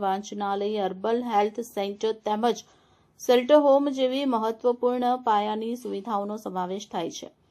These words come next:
આ તમામ યોજનાઓથી સુરત શહેરના નાગરિકોને ઉત્તમ સુવિધા મળશે અને શહેરના સર્વાંગી વિકાસને વધુ વેગ મળશે.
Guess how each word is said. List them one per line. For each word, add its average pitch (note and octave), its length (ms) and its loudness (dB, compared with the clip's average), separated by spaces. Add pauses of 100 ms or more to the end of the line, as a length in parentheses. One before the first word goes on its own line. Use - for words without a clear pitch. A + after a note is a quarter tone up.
(440)
આ C4+ 260 6
તમામ C#4+ 400 4
યોજનાઓથી B3 800 2
સુરત A#3 260 0 (120)
શહેરના A3+ 340 -4
નાગરિકોને G#3+ 540 -4
ઉત્તમ A#3+ 340 -6
સુવિધા A3+ 320 -4
મળશે A#3 380 -4
અને A#3 200 -4
શહેરના G#3 380 -6
સર્વાંગી G3+ 480 0
વિકાસને G3+ 580 -2
વધુ G3 300 -4 (100)
વેગ A3 320 0 (600)
મળશે. F#3+ 420 0